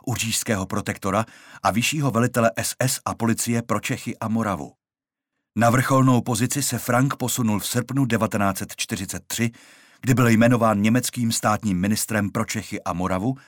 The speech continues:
a převzal pravomoci říšského protektora. V čele autonomní vlády stál po celou dobu existence protektorátu státní prezident Emil Hácha s vlastní vládou,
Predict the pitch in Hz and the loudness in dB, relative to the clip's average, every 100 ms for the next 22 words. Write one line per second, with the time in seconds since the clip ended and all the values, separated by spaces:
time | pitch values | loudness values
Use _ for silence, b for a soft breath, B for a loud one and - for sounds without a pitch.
0 | B B 101 - 131 104 143 147 139 127 | B B -6 -2 -2 0 0 0 0 0
1 | 127 127 - 120 110 110 - 127 113 117 | 0 -2 -4 -6 -4 -4 -4 -4 -4 -6
2 | - 117 110 - 80 64 - _ _ _ | -6 -4 -4 -6 -10 -12 -14 _ _ _
3 | _ _ _ _ _ _ _ _ - - | _ _ _ _ _ _ _ _ -8 0
4 | 131 131 - 127 113 117 113 104 98 98 | 2 2 2 0 0 2 2 2 4 2
5 | 98 110 - 110 98 120 - 139 123 113 | 2 -2 0 -2 -2 -6 -4 -4 -4 -2
6 | 110 - 101 117 123 113 107 110 110 117 | -4 -4 -8 -6 -4 -4 -4 -6 -4 -4
7 | 110 107 104 113 - 123 123 131 123 98 | -2 0 0 -2 -4 0 0 -2 -4 -4
8 | 110 110 113 113 110 - B B 139 113 | -4 -4 -2 -2 -2 -6 B B 2 4
9 | 98 85 98 98 113 110 - 101 - 95 | 2 4 2 2 -6 -6 -2 -2 -2 -6
10 | 82 82 80 87 101 | -2 0 0 -2 -6